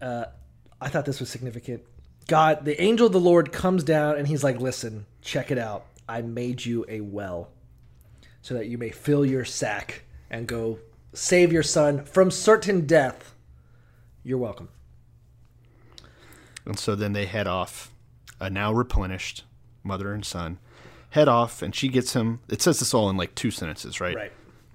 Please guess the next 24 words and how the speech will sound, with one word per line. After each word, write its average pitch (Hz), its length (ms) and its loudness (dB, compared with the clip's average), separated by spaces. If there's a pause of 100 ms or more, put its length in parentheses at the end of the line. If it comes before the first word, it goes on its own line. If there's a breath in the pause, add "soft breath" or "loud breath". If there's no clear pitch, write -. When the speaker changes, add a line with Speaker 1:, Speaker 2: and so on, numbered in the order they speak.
Speaker 2:
This 98 160 -6
is 95 100 -8
their 95 140 -4
synopsis. - 680 -6 (540 soft breath)
Uh, 87 340 0 (200)
she - 360 -8
goes 123 540 0
into 95 240 -10
the 90 100 -8
desert 92 340 -6
of 87 140 -6
Paran, 113 440 -2
which 90 160 -8
is, 87 100 -8
like, 87 160 -10
Arabia, 117 760 -4
from 110 200 -6
what 104 100 -2
I 107 80 -2
was 107 160 -6
able 107 180 -4
to 107 80 -6
gather, 107 360 -4
Speaker 1:
Mm-hmm. 135 220 -4